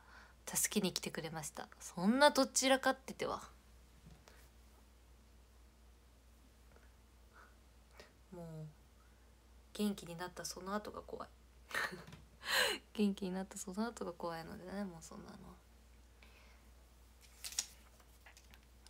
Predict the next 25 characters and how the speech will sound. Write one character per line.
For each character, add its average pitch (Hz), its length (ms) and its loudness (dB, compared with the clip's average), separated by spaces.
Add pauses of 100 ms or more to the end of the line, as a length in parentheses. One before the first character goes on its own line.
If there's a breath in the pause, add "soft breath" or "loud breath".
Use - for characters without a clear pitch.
(1500 loud breath)
基 185 140 -4
本 185 160 -2
的 - 200 -4
に 180 120 -2
急 180 180 -4
に 180 100 -2
メ 180 140 0
ン 175 60 -2
バ 180 180 2
ー 170 40 -4
が 175 200 -2 (100)
帰 175 280 -6
り 170 120 -8
道、 - 240 -10
「家 170 220 -4
行 160 100 -8
き - 80 -12
た 165 120 -8
い」 160 60 -8
と - 80 -14
か - 80 -12
言 160 60 -8
っ 156 40 -16
て - 120 -12
も、 165 200 -12